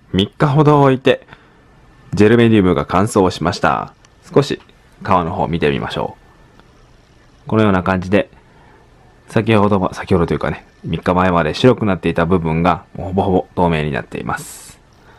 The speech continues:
まあ、なんならね、そのまま白いまま残っていてくれた方が波っぽかったんですけども、もう透明になったらこの凸凹が分かりづらいですね。これでですね、この後、白の絵の具を使ってドライブラシで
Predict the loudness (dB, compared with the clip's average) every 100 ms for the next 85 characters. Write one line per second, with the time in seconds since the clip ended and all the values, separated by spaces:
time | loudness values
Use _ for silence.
0 | _ _ _ -10 -2 0 2 2 0 -4
1 | -8 -4 -2 0 0 2 4 4 4 2
2 | 2 2 0 0 -4 -8 -6 -4 0 0
3 | 2 2 2 0 -2 0 2 2 0 0
4 | -2 -8 -10 -10 -6 -2 2 2 0 -12
5 | -18 -20 -18 -10 -4 0 2 4 2 0
6 | -4 -8 -8 -10 -12 -10 -6 -2 -2 -2
7 | 0 0 0 -4 -4 -2 -2 -4 -10 -10
8 | -10 -16 _ _ -20 _ 4 6 6 4
9 | 2 0 -2 _ _ _ 0 2 4 2
10 | 0 -2 _ _ _ _ _ _ _ _
11 | -12 0 2 4 0 0 0 2 2 0
12 | 0 -2 0 0 0 -4 0 2 4 4
13 | 2 2 -6 -8